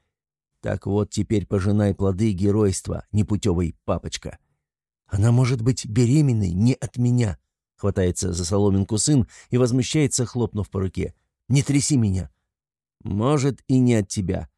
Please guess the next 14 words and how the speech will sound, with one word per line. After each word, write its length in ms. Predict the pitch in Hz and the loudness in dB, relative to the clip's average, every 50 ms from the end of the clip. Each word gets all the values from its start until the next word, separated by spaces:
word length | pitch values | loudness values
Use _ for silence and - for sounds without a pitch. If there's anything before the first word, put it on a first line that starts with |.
| _ _ _ _ _ _ _ | _ _ _ _ _ _ _
Или 300 | 92 87 90 90 95 95 | -6 -4 -2 0 0 -2
всё-таки 420 | 87 - 113 104 - 110 92 117 | -2 -2 -2 -2 -2 -2 -2 0
от 140 | 110 110 101 | 0 0 0
тебя? 380 | - 135 143 135 123 92 85 - _ _ _ _ _ _ _ _ _ _ | 0 -4 -2 0 -2 -2 -2 -8 _ _ _ _ _ _ _ _ _ _
Именно 400 | 156 156 156 151 147 143 143 127 | -2 0 2 2 4 2 2 2
поэтому 600 | - 131 131 135 156 180 165 - - 90 87 82 | 2 2 2 4 4 2 2 0 0 -2 0 0
мы 160 | 82 92 107 | 0 0 0
закажем 500 | 110 123 117 - 151 135 120 131 123 120 | 0 0 -2 0 0 0 2 2 2 2
экспресс-тест 880 | 110 - - - - 117 120 113 104 - - - 117 110 101 - - - | 0 -2 -6 -6 -2 0 0 0 -2 -4 -4 -2 0 0 0 -2 -8 -12
Д 240 | - 107 110 107 104 | -6 -2 0 2 2
Н 120 | 101 98 95 | 2 0 0
К 240 | - 135 120 110 | 0 0 0 0
для 220 | 90 87 95 92 87 | 2 2 0 0 0
определения 640 | 85 - 90 92 85 101 95 95 98 95 95 95 90 | 0 -2 -4 -2 -2 0 0 2 2 2 0 0 -2